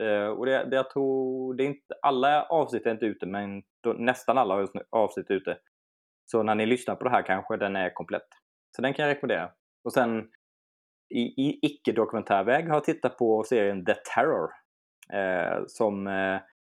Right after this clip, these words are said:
finns två säsonger ute. Den första säsongen handlar om, eh, så här, eh, två, två eller tre brittiska fartyg som ska ut och ut-, uppforska, eller upp-, ut-, upp-, utforska Arktis. Eh, för det ska finnas en, en slags, en passage där som de,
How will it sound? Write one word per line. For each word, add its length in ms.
finns 160
två 180
säsonger 400
ute. 320
Den 180
första 340
säsongen 480
handlar 260
om, 240
eh, 460
så 60
här, 160
eh, 80
två, 280
två 180
eller 100
tre 260
brittiska 500
fartyg 560
som 220
ska 440
ut 280
och 220
ut-, 280
uppforska, 560
eller 140
upp-, 300
ut-, 220
upp-, 400
utforska 760
Arktis. 600
Eh, 60
för 80
det 80
ska 140
finnas 300
en, 100
en 280
slags, 420
en 160
passage 580
där 240
som 220
de, 280